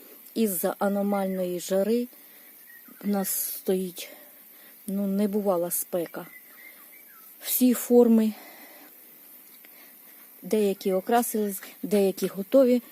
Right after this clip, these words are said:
деякі ми вже реалізували. Е, ось, е, візьмемо приклад Фламія. Фламія, вона вже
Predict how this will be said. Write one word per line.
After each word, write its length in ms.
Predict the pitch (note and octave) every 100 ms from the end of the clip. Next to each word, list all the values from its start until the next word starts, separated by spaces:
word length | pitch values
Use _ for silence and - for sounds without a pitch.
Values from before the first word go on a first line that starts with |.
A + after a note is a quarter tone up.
| - -
деякі 380 | F#3+ G3 F#3 F#3+
ми 140 | F#3+
вже 200 | F3+ F#3+
реалізували. 840 | F#3 F3+ F#3 F3+ G3 A#3+ C4 A#3+ A#3+ - - - - -
Е, 60 | F#3+ -
ось, 360 | G#3+ G3 -
е, 200 | F#3 F3+
візьмемо 440 | E3+ F#3+ G#3 G3+ F#3+
приклад 380 | - F#3 F3+ -
Фламія. 540 | - F3 E3 D#3+ D#3+ - -
Фламія, 460 | G#3 G#3+ G3+ F#3
вона 280 | F3+ G3+ G3+
вже 220 | F#3 F#3